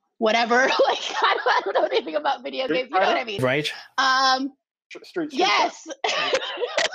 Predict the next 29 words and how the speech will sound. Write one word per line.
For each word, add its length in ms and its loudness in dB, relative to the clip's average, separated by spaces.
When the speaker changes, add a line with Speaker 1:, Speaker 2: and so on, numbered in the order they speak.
Speaker 1:
<laughs> 560 -8
All 240 0
of 140 -10
that. 260 -8
Um, 440 2
I 140 2
mean, 140 -2
it 100 2
was 120 -8
something, 400 -4
like, 200 -8
out 120 -2
of 60 -10
the 80 -10
movies. 360 -10
It 140 2
was 200 2
wonderful. 720 0
It 80 -6
was 180 -4
wonderful. 580 0
It 60 -6
was 140 -6
just 240 -6
the 100 0
essence 420 -2
of 140 0
South 220 2
American 400 -8